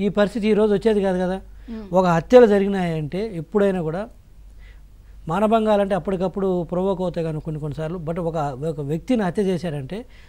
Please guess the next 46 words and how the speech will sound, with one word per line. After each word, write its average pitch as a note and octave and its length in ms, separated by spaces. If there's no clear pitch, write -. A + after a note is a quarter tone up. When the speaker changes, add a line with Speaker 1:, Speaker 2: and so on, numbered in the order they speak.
Speaker 1:
దానికి F3+ 240
ఎప్పుడో A3 220
గతం F#3+ 300
నుంచి G3 260
Speaker 2:
పాత C4 280
కక్షలో C#4+ 600
Speaker 1:
పాత A3+ 180
Speaker 2:
లేకపోతే G#3 160
Speaker 1:
కక్షలు A#3+ 180
Speaker 2:
ఏదైనా A3 140
Speaker 1:
ఉంటాయి. D4 240
Speaker 2:
ఉంటుంది. C4+ 440
Speaker 1:
ఆ F3+ 40
పాత G3+ 280
కక్షలు A#3+ 360
నువ్వు A3+ 200
వైఎస్ఆర్సీపీ G#3+ 480
గవర్నమెంట్లో G#3 440
ఉన్నప్పుడే G3+ 320
కదా F#3 160
వచ్చింది. F#3+ 360
రెండు G#3 180
వాళ్ళ G3+ 240
పార్టీ G#3 300
వాళ్ళే G3+ 240
కదా. F#3 240
ఈ G3 100
రోజు A3 200
నువ్వు A3 140
సిగ్గు F#3+ 220
లేకుండా G#3 360
వచ్చేసరికి G3 540
టీ-, G#3 180
అతను F#3+ 200
ఏదో G#3 180
మెంబర్‌షిప్ G3+ 460
ఇక్కడ F#3+ 160
ఉంది F#3+ 220
కాబట్టి, F#3+ 560
టీడీపీలో F#3 440
చేరాడు F#3+ 400
కాబట్టి E3+ 440
టీడీపీ G#3 320
హత్య F#3 120
చేయించింది F#3 380
అంటాడు. F3 240